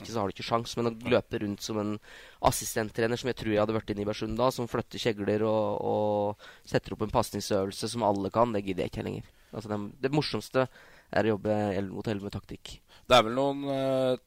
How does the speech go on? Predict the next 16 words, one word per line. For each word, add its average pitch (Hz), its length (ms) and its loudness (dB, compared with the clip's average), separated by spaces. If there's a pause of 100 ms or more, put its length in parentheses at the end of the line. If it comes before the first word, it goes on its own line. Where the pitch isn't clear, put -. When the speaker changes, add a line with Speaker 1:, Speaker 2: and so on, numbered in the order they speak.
Speaker 2:
trener-, 110 440 4
assistenttrenerrelasjoner 92 1120 0
i 101 40 -6
Nybergsund 95 380 -2
som 95 100 -8
ikke 92 140 -2
alltid 82 220 -2
har 90 80 0
vært 98 100 -6
like 95 140 -2
heldige. 107 260 -2 (480)
Speaker 1:
Ja, 156 160 4 (540)
det 135 100 0
er 208 160 6
det. 107 140 6
Speaker 2:
Eh, 107 320 4